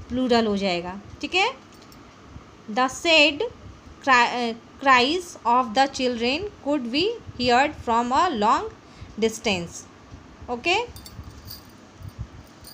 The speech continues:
choose the correct singular or plural noun and fill in the blanks। One has been done you, done for you। ओके,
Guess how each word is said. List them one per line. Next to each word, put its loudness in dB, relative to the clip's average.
choose 0
the 4
correct 2
singular 0
or 4
plural 0
noun 0
and 2
fill 0
in -4
the 0
blanks। 2
One 4
has 2
been 0
done 4
you, 0
done 2
for 2
you। 0
ओके, -2